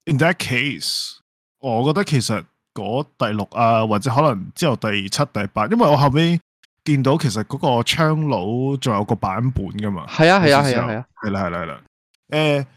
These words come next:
Speaker 1: it seems like 嗰啲係講緊 Cherry on Top。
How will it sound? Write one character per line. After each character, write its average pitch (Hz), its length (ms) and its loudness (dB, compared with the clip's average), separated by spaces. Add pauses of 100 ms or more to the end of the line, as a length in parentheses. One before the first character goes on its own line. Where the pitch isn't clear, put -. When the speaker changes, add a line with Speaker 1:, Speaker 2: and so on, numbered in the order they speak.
(580)
Speaker 1:
it 170 100 2
seems 247 440 2
like 135 140 -2 (340)
嗰 110 300 0
啲 208 240 2
係 139 180 2
講 117 260 2
緊 139 420 0
Cherry 143 420 2
on - 40 -6
Top。 117 280 0